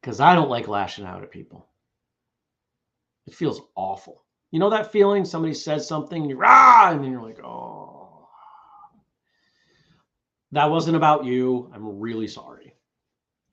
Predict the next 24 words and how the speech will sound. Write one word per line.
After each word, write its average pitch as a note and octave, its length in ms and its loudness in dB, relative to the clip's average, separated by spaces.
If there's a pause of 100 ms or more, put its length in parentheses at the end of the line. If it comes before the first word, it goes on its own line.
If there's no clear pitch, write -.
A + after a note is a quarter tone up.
(140)
But - 160 -12
you've D#3+ 100 -10
already F#3+ 240 -4
done F#2+ 240 -12
it. F2 180 -20 (1300)
And A#3+ 140 -4
like C#4 180 -2
anything F#3+ 340 -2
else, G#2+ 220 -10
it's - 120 -20
a F#2 40 -20
skill. G#2 460 -20 (800)
You B2+ 100 -18
can D#3 140 -10
avoid F2+ 320 -12
doing F2 220 -12
that F2 140 -14
if - 120 -20
you F2 80 -20
choose. - 400 -20 (1900)
Ah, C#3+ 340 0
thank F#3+ 220 0
you, F#3+ 80 0
Mark. F3 420 2